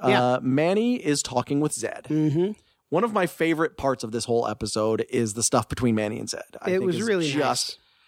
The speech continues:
Speaker 2: we see a level of humanity achieved in Manny that we have not seen up to this point.
Speaker 1: And I need to take a sidebar here
Speaker 2: Please.
Speaker 1: because, um,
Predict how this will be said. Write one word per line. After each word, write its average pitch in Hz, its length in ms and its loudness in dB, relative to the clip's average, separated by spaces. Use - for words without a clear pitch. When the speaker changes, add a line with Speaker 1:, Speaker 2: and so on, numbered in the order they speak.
Speaker 2:
we 151 140 0
see 180 520 0
a 147 80 2
level 160 640 2
of 135 120 0
humanity 127 600 0
achieved 123 420 -2
in 113 140 -2
Manny 107 280 -4
that 110 180 -4
we 113 100 -2
have 104 100 -2
not 120 280 0
seen 110 220 0
up - 140 -6
to - 80 -20
this - 120 -4
point. 110 300 -8
Speaker 1:
And 147 440 2
I 151 60 2
need 160 200 4
to 151 40 0
take 156 180 2
a 135 40 -2
sidebar 113 480 0
here - 260 -10
Speaker 2:
Please. 196 120 4
Speaker 1:
because, 147 280 2
um, 143 440 0